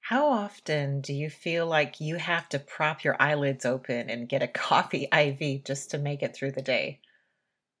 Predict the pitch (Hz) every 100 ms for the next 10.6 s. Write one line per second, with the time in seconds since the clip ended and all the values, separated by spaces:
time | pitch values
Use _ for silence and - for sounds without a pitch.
0 | _ _ _ - 165 190 208 - - 165
1 | 160 165 165 - 143 - - 151 160 -
2 | 165 147 117 127 139 165 - - - 160
3 | 151 165 147 143 156 196 185 170 170 170
4 | - 156 156 147 127 131 135 143 143 139
5 | 147 127 - - 147 143 139 - 185 175
6 | 175 156 143 143 139 151 - - _ _
7 | _ _ _ _ _ _ _ - 196 254
8 | 226 170 180 175 - 175 165 151 - 156
9 | - 143 135 - 151 156 175 175 151 160
10 | 143 151 143 147 147